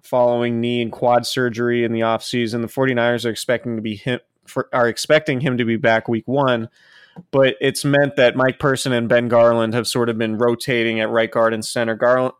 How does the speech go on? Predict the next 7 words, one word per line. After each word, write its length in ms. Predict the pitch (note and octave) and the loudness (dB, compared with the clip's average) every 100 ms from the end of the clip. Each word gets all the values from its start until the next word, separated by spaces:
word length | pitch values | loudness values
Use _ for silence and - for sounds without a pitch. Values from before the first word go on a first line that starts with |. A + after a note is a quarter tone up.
| - | -2
Garland 380 | C3+ D3 C#3 | 2 2 2
has 100 | C3 | -2
been 240 | A#2 B2 A2+ _ _ - | -4 -4 -6 _ _ -8
predominantly 640 | C#3 B2+ B2+ B2+ A#2+ A#2 | 0 2 2 0 0 0
the 80 | A2 | 0
starting 380 | - A#2+ A2 G#2+ | 0 0 0 -2
center, 420 | - A2+ A2 | -4 -4 -4